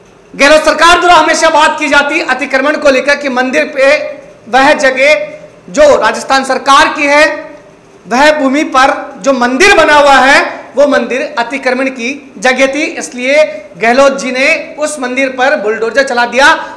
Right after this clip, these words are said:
उस मंदिर को दो मिनट के अंदर ध्वस्त कर दिया। एक बार गहलोत जी सोचते कि मंदिर को तोड़ने से पहले लोगों की आस्थाएं क्या थी, उन लोगों के खून के आंसू जो उन रोए हैं वो क्या थी।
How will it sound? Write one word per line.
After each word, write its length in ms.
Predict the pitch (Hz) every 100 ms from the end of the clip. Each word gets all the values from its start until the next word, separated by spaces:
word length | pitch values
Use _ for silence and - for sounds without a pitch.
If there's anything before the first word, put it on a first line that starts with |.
| -
उस 160 | 254 254
मंदिर 340 | 233 247 277
को 260 | 269 262 285
दो 380 | - 233 302 294
मिनट 220 | 254 247
के 60 | 240
अंदर 280 | 220 302 302 - -
ध्वस्त 260 | 175 294 294
कर 100 | 226
दिया। 240 | - - - - - - _ _ -
एक 260 | 294 254
बार 240 | 269 285 240
गहलोत 280 | 262 262
जी 100 | -
सोचते 380 | 262 254 247 262
कि 120 | 269
मंदिर 320 | 254 233 247 262
को 240 | 247 269
तोड़ने 500 | 269 269 226 233 240
से 120 | 240
पहले 340 | 233 220 240 311 - - -
लोगों 220 | 226 233
की 240 | 240 247 -
आस्थाएं 480 | 233 247 247 302 285
क्या 140 | 262
थी, 180 | 214 - - - - - -
उन 160 | 349 330
लोगों 220 | 294 311
के 100 | 311
खून 300 | - 311 311
के 120 | 320
आंसू 340 | 269 269 277 339
जो 120 | 320
उन 120 | 294
रोए 240 | 285 294
हैं 520 | 302 277 202 - - -
वो 120 | 262
क्या 180 | 269 254
थी। 180 | 208 175